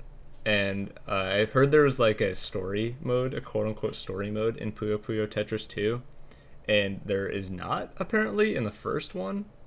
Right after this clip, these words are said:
Um, so I played it, and I was playing it. I think what actually got me to purchase the game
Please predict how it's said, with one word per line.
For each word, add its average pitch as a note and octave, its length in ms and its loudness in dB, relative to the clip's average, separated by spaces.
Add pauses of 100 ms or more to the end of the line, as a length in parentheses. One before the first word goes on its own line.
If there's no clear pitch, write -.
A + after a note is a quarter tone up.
(260)
Um, G2+ 560 2 (280)
so A2 420 2
I G2+ 120 2
played C3+ 400 2
it, A2+ 240 4 (920)
and A2+ 140 -2
I G#2+ 80 2
was G#2+ 220 4
playing G2+ 340 -2
it. G2 140 -4
I A2+ 60 0
think C#3+ 340 2
what C#3+ 240 6
actually G#2+ 400 0
got G#2+ 220 2
me A2+ 120 -2
to G#2 80 0
purchase G#2+ 580 -4
the C3 140 -4
game D3 440 0